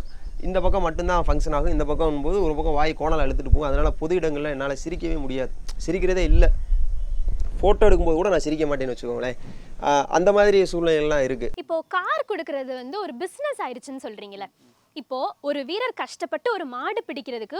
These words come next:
Speaker 2: ஒரு காருன்ற பரிசு கொடுக்கறது, அது ஒரு அங்கீகாரம், அது அவங்களுக்கு கண்டிப்பா உதவியா தானே இருக்க போகுது. அதை எப்படி நீங்க பிசினஸ்னு சொல்றீங்க?
Speaker 1: இல்ல, ஒரு, ஒரு ஆயிரம் மாடை ஊக்குறாங்க ஜல்லிக்கட்டுல, ஒரு மாடை மட்டும் சிறந்த மாடுன்னு எப்படி நீங்க தேர்ந்தெடுப்பீங்க? அதே மாதிரி ஒரு அறநூறு வீரர்கள் கலந்துக்கிறாங்க, அதுல ஒரு மா-, ஒரு வீரரை மட்டும்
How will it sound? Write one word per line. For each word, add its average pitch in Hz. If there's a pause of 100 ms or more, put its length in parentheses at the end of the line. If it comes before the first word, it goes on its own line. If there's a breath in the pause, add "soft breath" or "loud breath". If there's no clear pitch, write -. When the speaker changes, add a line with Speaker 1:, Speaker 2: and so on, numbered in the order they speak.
Speaker 2:
ஒரு 294
காருன்ற 466
பரிசு 370
கொடுக்கறது, 320
அது 466
ஒரு 403
அங்கீகாரம், 339
அது 269
அவங்களுக்கு 277
கண்டிப்பா 294
உதவியா 381
தானே 359
இருக்க 302
போகுது. 226
அதை 277
எப்படி 466
நீங்க 349
பிசினஸ்னு 294
சொல்றீங்க? 214
Speaker 1:
இல்ல, 160
ஒரு, 139 (480)
ஒரு 127
ஆயிரம் 143
மாடை 165
ஊக்குறாங்க 127
ஜல்லிக்கட்டுல, 117 (380)
ஒரு 143
மாடை 156
மட்டும் 147
சிறந்த 143
மாடுன்னு 123
எப்படி 117
நீங்க 113
தேர்ந்தெடுப்பீங்க? 113 (640 loud breath)
அதே 151
மாதிரி 156
ஒரு 139
அறநூறு 131
வீரர்கள் 147
கலந்துக்கிறாங்க, 120 (580 loud breath)
அதுல 143
ஒரு 160
மா-, 170
ஒரு 156
வீரரை 175
மட்டும் 151